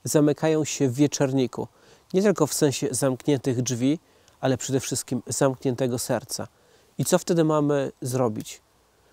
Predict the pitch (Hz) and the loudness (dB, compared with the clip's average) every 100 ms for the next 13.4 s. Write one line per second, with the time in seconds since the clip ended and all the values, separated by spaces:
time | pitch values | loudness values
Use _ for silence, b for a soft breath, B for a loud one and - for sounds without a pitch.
0 | b b b b _ 135 139 139 151 160 | b b b b _ 2 4 6 4 2
1 | - 139 120 127 143 135 139 117 131 139 | 0 -2 0 2 2 2 -2 0 0 2
2 | 123 135 135 151 127 131 - 151 143 135 | 2 4 4 4 0 -4 0 2 2 0
3 | 123 - 156 - 143 127 143 135 139 135 | -2 0 -2 0 -2 -2 0 0 2 0
4 | 127 b _ - 151 - 143 131 127 113 | -2 b _ -4 -2 2 4 4 0 0
5 | - b b - 139 139 131 - 160 117 | -8 b b 0 4 4 0 2 2 2
6 | - b - 127 139 147 - - - 151 | -6 b -6 -2 2 2 0 -4 -2 0
7 | 147 - 135 123 127 117 147 - 127 - | 0 -2 -4 -4 -4 -2 -4 -2 -4 -6
8 | b b _ 135 139 131 165 147 120 131 | b b _ -2 0 0 0 0 0 -4
9 | 127 120 - b - 135 131 - 131 127 | -4 -6 -10 b 2 4 4 0 0 0
10 | 127 131 - 123 107 113 _ _ - 139 | -2 -4 -4 -4 -4 -8 _ _ -2 0
11 | 113 131 139 123 131 131 127 151 180 b | 2 2 2 0 -2 0 -2 -2 -6 b
12 | b b - - - 147 143 135 131 - | b b -8 -6 0 2 4 2 -2 -2
13 | 127 117 113 110 | -2 -4 -8 -10